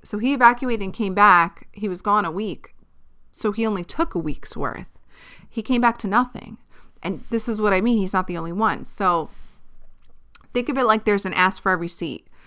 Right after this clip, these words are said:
Maybe your size is the size that someone needs while they're s-, wh-, while they have to spend every single dollar trying to relocate and rebuild their life.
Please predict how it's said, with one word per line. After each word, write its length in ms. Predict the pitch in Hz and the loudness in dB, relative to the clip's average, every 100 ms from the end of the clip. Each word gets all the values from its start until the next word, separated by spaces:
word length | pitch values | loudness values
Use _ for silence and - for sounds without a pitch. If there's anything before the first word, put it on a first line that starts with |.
| - - - - | -20 -20 -18 -8
Maybe 260 | 196 202 214 | 0 0 2
your 260 | 196 202 | 4 4
size 640 | 196 - 185 180 175 180 - | 4 8 10 10 8 0 -2
is 160 | 196 - | -4 -2
the 120 | 180 | -2
size 460 | 185 165 160 170 | 4 6 6 4
that 140 | 185 180 | -2 -4
someone 320 | 185 175 165 | -4 -2 0
needs 460 | 220 262 208 180 - | 2 4 4 0 -6
while 240 | 190 185 175 | -4 0 2
they're 260 | 185 180 | 2 0
s-, 220 | 185 - - - - - - | -2 -4 -8 -14 -20 -20 -12
wh-, 280 | 190 190 - | 0 0 2
while 240 | 190 185 175 | 6 8 8
they 160 | 208 | 4
have 120 | 226 202 | 0 -2
to 80 | |
spend 260 | 190 214 202 | -2 -2 0
every 220 | 180 180 | 0 -2
single 260 | - 180 165 | -4 -6 -4
dollar 720 | 175 208 269 208 175 170 170 - - | 4 8 8 6 2 0 -2 -8 -2
trying 380 | 226 196 185 185 | 4 6 4 -4
to 160 | 202 | -6
relocate 760 | 170 180 180 196 254 - 170 - | -2 -2 0 0 0 -2 -2 -2
and 140 | 180 | -2
rebuild 380 | 170 170 165 156 | -2 0 0 0
their 140 | 156 | -2
life. 460 | 143 147 - - - | 2 2 2 -6 -16